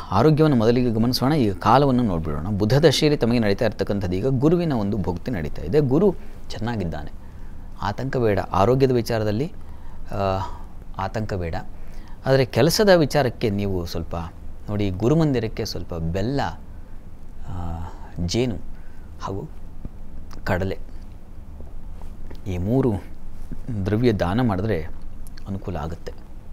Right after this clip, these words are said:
ಬೆಲ್ಲ, ಜೇನು ಹಾಗೂ ಕಡಲೆ ಧಾನ್ಯವನ್ನು ಗುರುಮಂದಿರಕ್ಕೆ ಒಂಬತ್ತು ಗುರುವಾರ ಕೊಟ್ಟು ಬನ್ನಿ. ಅದು ನಿಮಗೆ ತುಂಬ ಸಹಾಯವಾಗುತ್ತೆ. ವೃತ್ತಿಯಲ್ಲೂ ಒಂದು ಬಲ ಬರ್ತದೆ, ಆರೋಗ್ಯದಲ್ಲೂ ಒಂದು ಸ್ವಲ್ಪ ಅನುಕೂಲ ಆಗುತ್ತೆ.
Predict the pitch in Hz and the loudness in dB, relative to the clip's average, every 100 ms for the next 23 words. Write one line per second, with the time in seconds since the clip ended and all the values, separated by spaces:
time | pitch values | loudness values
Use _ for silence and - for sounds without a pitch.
0 | - - - - - - - - - - | -8 -8 -8 -10 -10 -10 -10 -8 -8 -8
1 | 82 80 90 104 - - - - - - | -6 -6 -4 -6 -8 -10 -12 -12 -10 -10
2 | - 76 78 85 110 156 - - - - | -8 -6 -2 -2 -2 -6 -10 -14 -14 -10
3 | - 175 175 254 - - - - - - | -8 -6 -4 -6 -10 -12 -12 -12 -12 -10
4 | - 92 95 95 82 82 82 80 104 135 | -6 -4 -4 -4 -4 -6 -6 -6 -8 -8
5 | - - - - - - - - - - | -10 -12 -12 -10 -10 -8 -8 -10 -12 -10
6 | - 107 107 135 139 98 90 - 104 82 | -8 -4 0 2 0 -2 -4 -6 -8 -6
7 | 113 120 - - - - - - - - | -4 -4 -6 -8 -6 -6 -6 -6 -6 -8
8 | - - - - - - - - - - | -8 -8 -8 -10 -10 -12 -12 -12 -10 -8
9 | - - - - - 82 82 78 76 95 | -8 -8 -12 -12 -12 -8 -8 -8 -8 -6
10 | 90 95 - 85 85 78 80 73 - 156 | -4 -6 -6 -6 -6 -6 -8 -8 -10 -12
11 | - - - - - 123 - 123 131 131 | -12 -12 -12 -10 -6 -6 2 2 4 2
12 | 107 104 120 117 - 147 98 117 180 165 | 0 0 -2 -4 -4 -4 0 2 2 2
13 | 151 143 120 85 85 78 85 85 73 - | 0 -2 -6 -8 -8 -6 -6 -6 -6 -8
14 | - | -10